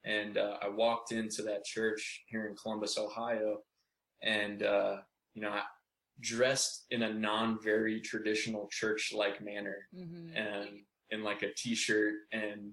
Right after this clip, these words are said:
Speaker 1: jeans and, and maybe even a hat pulled down really low. I was just so intimidated by the thought of going to church. And, and I walked in, and, and everyone was so welcoming.
Speaker 2: Mm-hmm.
Speaker 1: I,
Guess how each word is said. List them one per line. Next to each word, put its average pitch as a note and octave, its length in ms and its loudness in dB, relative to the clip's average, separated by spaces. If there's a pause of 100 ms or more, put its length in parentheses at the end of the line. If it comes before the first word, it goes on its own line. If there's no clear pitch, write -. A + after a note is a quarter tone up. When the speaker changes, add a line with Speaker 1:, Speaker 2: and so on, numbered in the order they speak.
Speaker 1:
jeans G#2+ 580 -2
and, G#2 100 -10 (120)
and G#2+ 100 -8
maybe A2+ 220 2
even A2 260 2
a - 260 -6
hat G#2 140 -2 (140)
pulled G#2+ 220 -4
down G2+ 200 -2
really G2+ 260 -4
low. G#2 220 -2 (180)
I A2+ 40 0
was A2+ 160 -2
just - 340 2
so B2+ 220 6
intimidated G#2+ 840 -2
by G#2+ 140 -6
the G2+ 180 -10 (180)
thought B2+ 220 2 (560)
of G2+ 140 -6
going A2 240 -2
to G#2+ 100 -10
church. A2+ 400 0
And, A2+ 140 -6 (480)
and A2 100 -2
I G#2+ 80 2
walked A#2+ 400 0
in, B2 280 0
and, A2 200 0
and G2 120 -4 (140)
everyone B2+ 480 0
was G#2+ 200 2
so A2+ 240 2
welcoming. A#2+ 680 0 (140)
Speaker 2:
Mm-hmm. E3 440 -16
Speaker 1:
I, - 40 -4